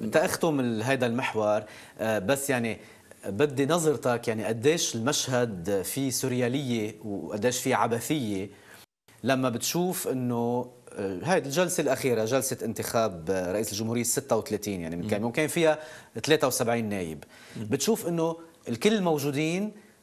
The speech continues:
Speaker 1: ما عدا المرشحين الأساسيين
Speaker 2: دليل.
Speaker 1: ل-، للرئاسة، هن وكتالون، يعني أو، أو، أو يعني
Speaker 2: شو
Speaker 1: هن
Speaker 2: هيك؟
Speaker 1: ونوابهم ونواب حزب الله.
Speaker 2: دليل شو هيك؟
Speaker 1: ما بعرف، يعني،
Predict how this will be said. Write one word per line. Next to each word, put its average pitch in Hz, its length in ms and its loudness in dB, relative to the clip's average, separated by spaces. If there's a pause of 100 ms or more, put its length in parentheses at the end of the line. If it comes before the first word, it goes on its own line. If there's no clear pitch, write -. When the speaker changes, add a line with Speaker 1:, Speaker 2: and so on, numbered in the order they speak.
Speaker 1:
ما 123 120 2
عدا 185 380 4
المرشحين 170 1000 0 (480)
الأساسيين 147 1120 2
Speaker 2:
دليل. 120 340 2 (240)
Speaker 1:
ل-، 139 280 8 (100)
للرئاسة، 131 1080 4 (200)
هن 233 600 4
وكتالون، 160 760 2
يعني 98 360 -2
أو، 151 120 4
أو، 143 400 2
أو 131 280 2 (220)
يعني 117 400 0 (360)
Speaker 2:
شو 135 280 0
Speaker 1:
هن 160 200 2
Speaker 2:
هيك؟ 147 80 2
Speaker 1:
ونوابهم 175 600 4
ونواب 180 520 4
حزب 123 280 -2
الله. 101 240 2
Speaker 2:
دليل 143 400 2
شو 139 300 0
هيك؟ 107 180 -2
Speaker 1:
ما 208 80 8
بعرف، 226 280 8
يعني، 160 280 4